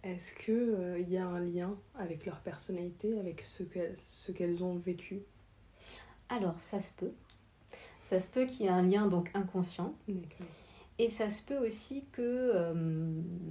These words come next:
Speaker 2: bah, dans nos familles, il y ait eu un ancrage.
Speaker 1: Mm.
Speaker 2: C'est-à-dire en disant, « Ah, de toute façon, tu es comme ta tante, de toute façon, tu es comme ta grand-mère. »
Speaker 1: Mm.
Speaker 2: Et plus on va le répéter, notamment en enfant,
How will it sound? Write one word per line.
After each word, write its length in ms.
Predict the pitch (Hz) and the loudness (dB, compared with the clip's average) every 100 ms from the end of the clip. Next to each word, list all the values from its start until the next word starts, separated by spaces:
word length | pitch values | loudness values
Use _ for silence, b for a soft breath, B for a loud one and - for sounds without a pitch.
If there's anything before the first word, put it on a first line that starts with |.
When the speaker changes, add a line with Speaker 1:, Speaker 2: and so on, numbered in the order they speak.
| 180 165 | -6 -4
Speaker 2:
bah, 240 | 156 170 165 | -6 -6 0
dans 80 | |
nos 100 | 175 | 2
familles, 540 | 190 - 170 180 294 170 156 - - | 2 0 2 4 4 2 -2 -8 0
il 120 | 180 | 4
y 80 | 170 175 | 6 6
ait 60 | 240 | 4
eu 120 | 233 | 4
un 380 | 165 165 160 190 | 4 2 4 4
ancrage. 560 | 254 - - 165 156 - - - - | 4 2 -2 0 -2 -6 -16 -20 -8
Speaker 1:
Mm. 120 | 190 185 | -4 -2
Speaker 2:
C'est-à-dire 720 | 175 170 170 170 190 247 220 | -2 0 0 2 2 4 4
en 180 | 175 165 | 4 2
disant, « 420 | 170 170 185 214 | 2 2 2 2
Ah, 80 | 208 | -2
de 40 | |
toute 160 | 202 185 | -4 -6
façon, 580 | 170 160 - 185 196 190 | -4 -6 -2 -2 0 -4
tu 160 | 185 190 | 0 0
es 60 | |
comme 180 | 185 160 | 0 -4
ta 100 | 160 | -4
tante, 460 | 156 180 180 180 185 | -6 -2 0 2 0
de 80 | 170 | 0
toute 180 | 180 - | -4 -4
façon, 420 | 165 156 180 180 | -6 -2 2 2
tu 220 | - 254 | 2 4
es 80 | 190 | 4
comme 180 | 165 160 | 4 -2
ta 100 | 160 | -2
grand-mère. » 520 | 156 208 208 185 190 | 0 4 6 6 6
Speaker 1:
Mm. 100 | 180 - | 2 0
Speaker 2:
Et 120 | 165 | -4
plus 320 | - - 294 | -4 2 4
on 120 | 277 | 6
va 120 | 214 196 | 6 6
le 60 | |
répéter, 420 | 190 185 190 196 | 6 4 2 6
notamment 460 | 190 185 180 175 175 | 6 6 2 4 4
en 100 | 165 | 4
enfant, 400 | 160 160 311 | 2 2 0